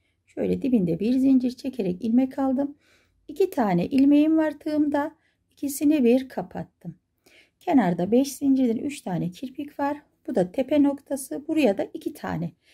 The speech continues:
Bu yuvanın içine de beşer zincirden iki tane yuva kirpik yapacağım.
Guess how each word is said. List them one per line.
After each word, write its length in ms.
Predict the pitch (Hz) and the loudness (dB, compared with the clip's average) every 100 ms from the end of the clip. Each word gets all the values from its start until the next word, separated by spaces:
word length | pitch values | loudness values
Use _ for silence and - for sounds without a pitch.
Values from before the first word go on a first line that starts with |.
| _ _ 359 | _ _ 0
Bu 80 | |
yuvanın 340 | 285 190 170 202 | 4 4 4 2
içine 420 | 254 - 247 180 | 0 2 0 2
de 260 | 180 226 226 | 2 4 2
beşer 320 | 226 302 294 | 2 0 -4
zincirden 920 | 285 202 180 170 - 175 202 294 - _ _ - _ - | -2 -4 -2 -6 -6 -4 -2 -2 -6 _ _ -20 _ -12
iki 260 | 277 359 - | -4 -4 -2
tane 340 | 233 196 262 | -4 2 2
yuva 340 | 202 170 170 - _ | 4 2 -2 -4 _
kirpik 400 | 233 - 180 - | -8 -8 -12 -10
yapacağım. 480 | - 175 - 180 | -12 -12 -10 -10